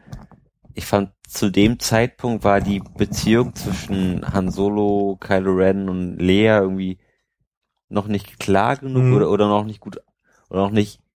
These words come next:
Speaker 1: ausreichend ausgespielt worden,
Speaker 2: Mhm.
Speaker 1: als dass man das jetzt wirklich, ähm, schade finden kann oder dass man i-, i-, irgendwie spürt, dass,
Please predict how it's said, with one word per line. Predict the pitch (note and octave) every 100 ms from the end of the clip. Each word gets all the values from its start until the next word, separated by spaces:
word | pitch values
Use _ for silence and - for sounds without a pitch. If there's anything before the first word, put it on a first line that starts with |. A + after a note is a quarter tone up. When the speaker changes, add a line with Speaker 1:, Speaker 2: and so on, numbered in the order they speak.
| _ _ _ _ _
Speaker 1:
ausreichend | A#2 C3 - A2 A2+ A#2+ A2+ G#2+ - _ _ _ _ _ -
ausgespielt | C#3+ E3 A#2+ - - G2+ -
worden, | F#2 F2 G2+ A#2
Speaker 2:
Mhm. | A#2+ A#2 A#2 C3+ _ -
Speaker 1:
als | G2 G2+
dass | - A2 -
man | A2
das | G#2 -
jetzt | G#2+ -
wirklich, | A2 - G#2+ G#2 - -
ähm, | F#2+ F2+ E2+ - _ _ _ _ -
schade | - A#2+ B2 A#2
finden | - F#2 C2 D#2+
kann | F2+ E2
oder | D#2+ E2+
dass | F2+ -
man | F#2 F2+
i-, | E2
i-, | F2 F#2 -
irgendwie | F#2+ G2 F#2+ F#2
spürt, | - - G#2+ A2 A2 -
dass, | F#2 F2+ -